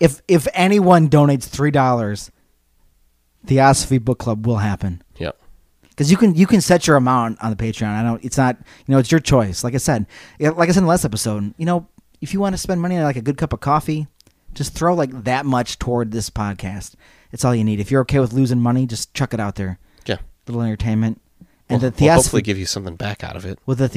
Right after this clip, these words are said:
Speaker 2: a
Speaker 1: Theos-,
Speaker 2: book club.
Speaker 1: the Theosophy Book Club is now, like, my top priority.
Speaker 2: Mm-hmm. We need to look into how difficult these books are to find.
Speaker 1: Oh, yeah. So it's a work in progress.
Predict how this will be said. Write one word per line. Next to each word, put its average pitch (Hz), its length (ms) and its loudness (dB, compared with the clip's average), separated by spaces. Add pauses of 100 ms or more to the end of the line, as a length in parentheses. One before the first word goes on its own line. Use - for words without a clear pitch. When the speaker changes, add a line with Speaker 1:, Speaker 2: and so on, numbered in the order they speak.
Speaker 2:
a - 40 2
Speaker 1:
Theos-, 165 100 4
Speaker 2:
book 104 120 4
club. 65 380 -8
Speaker 1:
the 117 120 -6
Theosophy 127 500 -2
Book 110 200 -6
Club 107 280 -10
is 110 120 -12
now, 110 380 -2 (240)
like, 117 140 -10
my 110 100 -6
top 113 240 -8
priority. 104 500 -6 (440)
Speaker 2:
Mm-hmm. 92 280 -6 (760)
We 110 80 -8
need 160 60 0
to 139 60 0
look 98 180 -2
into 95 280 -4
how 95 400 -6
difficult 90 460 -10
these 87 160 -10
books - 280 -6
are 90 100 -4
to 85 80 -14
find. - 420 -16 (440)
Speaker 1:
Oh, 165 60 -6
yeah. 120 180 -8
So 170 140 -2
it's 160 100 -2
a 170 40 0
work 160 180 0
in 131 60 -4
progress. 117 400 2